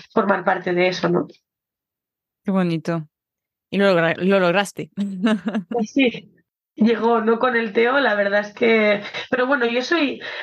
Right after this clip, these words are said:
Speaker 1: creo que todo, todo lo que pasa es muy necesario para, en,
Speaker 2: Mm.
Speaker 1: para todo el mundo y para todos los niveles.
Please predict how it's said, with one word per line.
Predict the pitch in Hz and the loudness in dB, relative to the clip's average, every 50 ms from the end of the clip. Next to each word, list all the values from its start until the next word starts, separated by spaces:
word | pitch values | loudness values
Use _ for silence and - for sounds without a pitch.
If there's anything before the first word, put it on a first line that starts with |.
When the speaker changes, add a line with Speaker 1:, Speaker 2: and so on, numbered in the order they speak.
| - 247 - | -10 -6 -2
Speaker 1:
creo | 233 233 247 277 302 302 | 0 2 2 2 2 0
que | - 247 220 | 0 -2 -2
todo, | - - 240 240 247 277 294 269 254 240 202 | 0 0 0 0 2 2 2 2 0 0 0
todo | 208 240 254 277 | 0 0 2 2
lo | 277 262 - | 0 0 0
que | 240 226 | 0 0
pasa | - 220 226 226 - 294 277 247 | 0 0 -2 -2 0 0 2 2
es | 233 226 226 - | 2 0 0 0
muy | 226 226 233 220 | 2 2 4 4
necesario | 214 214 214 - 202 196 - 185 180 170 - - 202 | 2 2 0 -2 -4 -4 -4 -4 -4 -4 -4 -4 -4
para, | - - 185 185 190 - 190 | -4 -4 -4 -2 -2 -2 -2
en, | 202 202 196 185 | -2 -4 -2 -2
Speaker 2:
Mm. | |
Speaker 1:
para | 185 208 202 202 196 | 0 0 0 0 0
todo | 220 262 277 | 0 0 2
el | 277 240 | 0 0
mundo | 233 254 254 302 | 0 0 0 0
y | 302 | 0
para | 302 - 202 190 185 | 0 0 -2 -2 -2
todos | 185 208 214 226 | -2 0 0 2
los | 214 208 196 180 | 2 0 0 0
niveles. | 185 190 185 202 240 285 359 - - - | 0 0 2 2 2 0 -2 -4 -8 -20